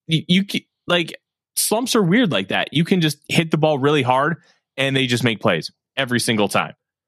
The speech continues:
And let's put it this way. The pitcher yesterday was able to take advantage, uh,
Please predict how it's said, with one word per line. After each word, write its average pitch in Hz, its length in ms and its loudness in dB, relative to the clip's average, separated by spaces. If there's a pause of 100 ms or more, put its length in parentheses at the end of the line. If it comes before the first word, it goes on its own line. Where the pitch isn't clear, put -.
(320)
And 113 560 0 (1400)
let's 143 120 2
put 170 160 0
it 156 60 -2
this 190 200 0
way. 104 200 2 (100)
The 120 160 -4
pitcher 196 540 0 (340)
yesterday 202 520 0 (240)
was 120 240 2
able 143 220 0
to 123 140 -2
take 147 280 0
advantage, 131 600 0 (100)
uh, 95 300 2